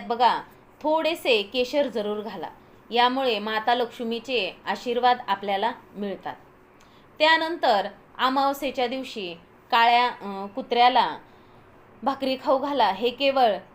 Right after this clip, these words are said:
शत्रूंना, अ, शांत करत नाही, तर अनपेक्षित आपत्तीपासून देखील संरक्षण करते.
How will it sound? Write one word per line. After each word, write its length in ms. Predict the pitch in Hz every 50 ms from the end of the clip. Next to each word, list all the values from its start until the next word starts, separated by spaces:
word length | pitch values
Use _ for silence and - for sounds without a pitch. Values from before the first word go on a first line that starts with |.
| -
शत्रूंना, 880 | - - 302 269 - - - 302 302 302 294 285 285 277 285 294 294 302 294 - - -
अ, 260 | 185 202 202 208 208 202
शांत 340 | - - 269 262 262 269 269 302 302
करत 200 | 302 247 240 233 240
नाही, 320 | 240 247 254 240 214 185 - -
तर 100 | 247 226 - -
अनपेक्षित 880 | - 226 226 226 226 - - - - - 226 233 226 - - 277 262 247 - - - - - - - -
आपत्तीपासून 880 | - 214 214 - 233 226 - - 247 247 - 240 240 247 - 240 214 202 185 175 - - - - - 220
देखील 300 | 240 254 247 269 277 254
संरक्षण 560 | - 294 254 208 196 185 - - 190 175 170
करते. 360 | 170 156 131 - - 170